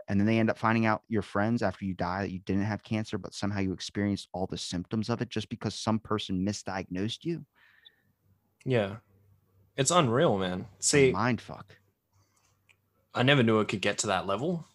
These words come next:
Speaker 2: because, um, I guess the best way with working, I've been working corporate for so long,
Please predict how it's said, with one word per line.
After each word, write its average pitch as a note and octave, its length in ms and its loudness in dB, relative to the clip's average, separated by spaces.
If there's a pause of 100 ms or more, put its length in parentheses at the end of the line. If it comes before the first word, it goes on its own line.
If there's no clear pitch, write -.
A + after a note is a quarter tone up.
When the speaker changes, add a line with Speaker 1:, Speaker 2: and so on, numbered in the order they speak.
(160)
Speaker 2:
because, G2 800 0
um, F#2+ 380 0 (260)
I G2+ 80 -2
guess - 480 -2
the G#2 80 -6
best G#2 200 4
way G2 400 2
with B2+ 220 0
working, G#2+ 540 -2 (120)
I've A2+ 100 -6
been A2 120 -4
working G#2+ 300 -2
corporate G#2 500 -2
for G2 120 -8
so G#2 220 2
long, F#2+ 380 -2